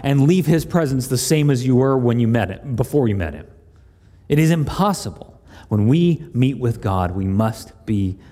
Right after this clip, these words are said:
newer people. See, by encountering God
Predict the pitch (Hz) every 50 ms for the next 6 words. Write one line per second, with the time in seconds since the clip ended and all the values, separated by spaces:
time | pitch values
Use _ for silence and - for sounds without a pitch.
0 | - - - 87 85 85 85 80 78 76 78 80 - - - - - - - -
1 | - - - - - - - - - - _ - _ _ _ _ - - - -
2 | - _ - - - _ _ - - - - - - - - - - - 135 120
3 | 104 143 151 170 170 156 135 - - - 165 202 233 202 160 196 202 185 165 135
4 | 147 147 147 160 170 151 -